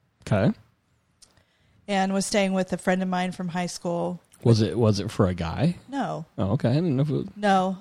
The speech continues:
Speaker 2: I just wanted to get out of Arizona.
Speaker 1: Okay.
Speaker 2: And moved in with my friend Tracy and her husband and their kids. And then I ended up coming home after being there for a month to go to esthetician school.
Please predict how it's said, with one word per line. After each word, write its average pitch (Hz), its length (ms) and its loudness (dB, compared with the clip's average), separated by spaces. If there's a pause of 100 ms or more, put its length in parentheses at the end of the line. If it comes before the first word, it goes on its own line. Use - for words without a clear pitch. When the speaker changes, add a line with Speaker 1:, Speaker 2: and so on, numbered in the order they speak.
Speaker 2:
I 226 120 4
just 247 220 0
wanted 220 240 2
to 202 100 -8
get 190 160 0
out 180 140 2
of 180 100 -2
Arizona. 170 680 -4
Speaker 1:
Okay. 302 240 -2 (140)
Speaker 2:
And 175 500 -6 (260)
moved 202 240 -2
in 190 140 0
with 185 160 -8
my 185 140 -4
friend 175 440 -6
Tracy 185 400 -4
and 180 120 -2
her 185 160 -2
husband 170 640 -4 (1000)
and 170 420 -4
their 190 200 2
kids. 175 720 -6 (400)
And 185 320 -4
then 190 80 0
I 185 100 2
ended 190 200 0
up 185 140 2
coming 180 280 -2
home 190 520 0
after 180 300 -4
being 175 280 -4
there 170 160 -4
for 175 180 -6
a 170 60 -4
month 170 360 -6
to - 120 -8
go 175 140 -4
to 170 100 -4
esthetician 165 720 -6
school. 175 560 -6